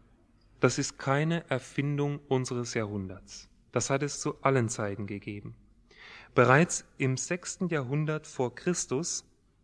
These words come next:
wurde von einem solchen Kritiker ein Teil der heutigen Bibel verbrannt. Und zwar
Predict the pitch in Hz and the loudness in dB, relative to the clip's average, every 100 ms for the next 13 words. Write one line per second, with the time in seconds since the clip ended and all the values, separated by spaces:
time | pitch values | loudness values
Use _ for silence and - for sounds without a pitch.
0 | _ - 131 151 160 160 - 131 - 131 | _ 2 4 6 2 -2 -2 0 2 4
1 | 143 143 - 139 143 151 - 143 143 156 | 4 2 2 2 2 -2 -4 -4 -4 -2
2 | 156 151 - 113 110 - 127 151 160 127 | -2 -2 0 -2 -2 0 2 2 2 2
3 | 123 135 - 131 127 127 123 135 135 - | 2 0 -2 -4 -4 -4 -2 -2 -4 -12
4 | - - - 131 - 123 147 113 85 - | -20 -20 -4 -2 0 -2 -2 -4 -8 -14
5 | - _ _ _ _ _ _ _ - - | -20 _ _ _ _ _ _ _ -20 -20
6 | - - _ _ _ _ _ _ 123 117 | -20 -20 _ _ _ _ _ _ 0 0
7 | - 113 123 151 | -2 -4 -4 -8